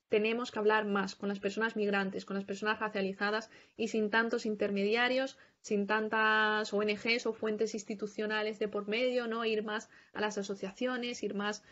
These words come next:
a los colectivos, ir más a las, a las personas. Y para conseguir, eh, buenos testimonios, es obvio que necesitamos garantiz-, eh, ganarnos, ¿no?, la máxima confianza de nuestras fuentes.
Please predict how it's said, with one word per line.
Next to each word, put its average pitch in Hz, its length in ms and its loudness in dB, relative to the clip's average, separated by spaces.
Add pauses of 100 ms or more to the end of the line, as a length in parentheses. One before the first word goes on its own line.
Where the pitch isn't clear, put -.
(160)
a 190 80 0
los 196 140 2
colectivos, 226 640 -2
ir 208 120 2
más 208 280 -4
a 208 80 -4
las, 196 380 -4 (340)
a 202 100 0
las 202 180 2
personas. 196 580 -4 (400)
Y - 120 0
para 233 180 4
conseguir, 240 680 0
eh, 202 720 0
buenos 262 340 0
testimonios, 262 800 -4 (260)
es 220 220 -4
obvio 233 320 4
que 233 80 -2
necesitamos 214 640 -2
garantiz-, 202 560 -2
eh, 202 420 0
ganarnos, 208 560 2
¿no?, 220 120 0
la 226 100 2
máxima 214 520 -2
confianza 208 600 -2
de 214 100 0
nuestras 196 320 -4
fuentes. 202 420 -2